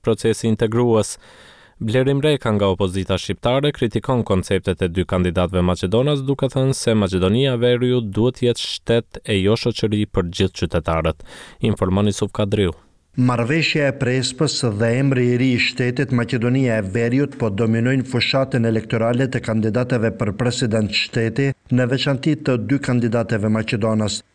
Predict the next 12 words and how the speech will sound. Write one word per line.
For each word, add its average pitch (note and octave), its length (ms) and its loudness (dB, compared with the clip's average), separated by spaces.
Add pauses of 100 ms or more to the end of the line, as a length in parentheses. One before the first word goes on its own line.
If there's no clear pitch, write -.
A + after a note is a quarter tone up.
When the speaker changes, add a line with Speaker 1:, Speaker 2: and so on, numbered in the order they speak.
Speaker 2:
Gordana A#2 560 0
Siljanovskës A#2 880 0
të A#2+ 220 0
opozitës A2+ 580 0
maqedonase A#2 760 0 (200)
dhe A#2 240 0
Stevo C#3 320 0
Pendarovski B2 720 0
të A#2 240 -2
partive A2 480 0
në G#2+ 160 0
pushtet. - 540 -2